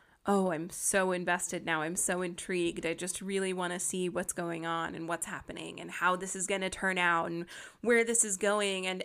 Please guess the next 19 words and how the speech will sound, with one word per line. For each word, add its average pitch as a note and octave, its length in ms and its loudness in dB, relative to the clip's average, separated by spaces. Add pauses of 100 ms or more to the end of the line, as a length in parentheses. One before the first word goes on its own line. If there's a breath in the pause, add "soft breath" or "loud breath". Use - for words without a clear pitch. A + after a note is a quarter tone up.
every A3+ 460 4
single G#3+ 400 -2
time G#3+ 400 6
I G3+ 80 0
thought G3+ 160 0
it G3 100 -4
couldn't G#3 320 -10
get G3 160 -6
crazier A#3 500 -2
and F#3 200 -4
it - 160 -12
couldn't A3+ 340 -4
get G3+ 340 -2
bigger A#3 300 0
and G3 120 -2
it - 100 -6
couldn't A3 320 -2
get G3+ 320 0
more G3 760 2